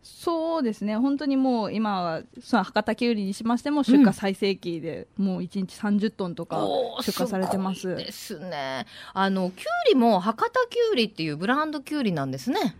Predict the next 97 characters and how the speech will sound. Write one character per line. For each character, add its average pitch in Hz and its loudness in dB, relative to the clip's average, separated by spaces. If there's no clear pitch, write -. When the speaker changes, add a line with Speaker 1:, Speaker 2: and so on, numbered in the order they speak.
Speaker 1:
そ 294 -4
う 285 2
な 269 2
ん 233 0
で 220 -4
す 208 -8
よ。 196 2
Speaker 2:
は 202 4
い。 139 -4
Speaker 1:
ま 233 -6
あ、 - -12
県 262 0
内 220 -2
生 220 -6
産 226 -4
さ 233 -6
れ 220 -6
て 233 -6
る 247 0
ん - 2
で 208 0
す - -10
け 202 -4
れ 196 2
ど 214 0
も、 262 2
博 214 -2
多 202 -4
き 247 -4
ゅ 240 2
う 233 -2
り 185 -4
と - -8
い 208 -2
う 208 -4
こ 226 -6
と 254 -4
で、 254 -2
ジ 220 -4
ェ - 0
イ 214 0
エ 220 0
ー - 0
糸 190 -4
島、 220 0
ジ 226 0
ェ - 4
イ 214 2
エ 208 0
ー 202 -2
筑 - -8
前 190 -4
朝 180 -4
倉、 247 0
ジ 220 -4
ェ - 0
イ - 0
エ - -2
ー 208 -6
久 247 -6
留 214 0
米 185 -2
の 185 -2
三、 226 -4
三 233 0
つ 349 -12
の 339 0
地 226 -4
域 190 -4
で 175 -2
生 208 -2
産 190 -6
さ 196 -4
れ 180 -4
て 190 -6
ま 214 0
す。 202 -4
Speaker 2:
は 196 0
い。 - -6
さ 190 -2
あ、 180 -2
そ 233 0
の 262 4
中 254 0
か 190 0
ら 160 2
今 196 2
日 147 -2
は 123 -4
ジ 208 2
ェ - 8
イ 240 2
エ 208 2
ー - -2
糸 269 -2
島 262 2
の 311 2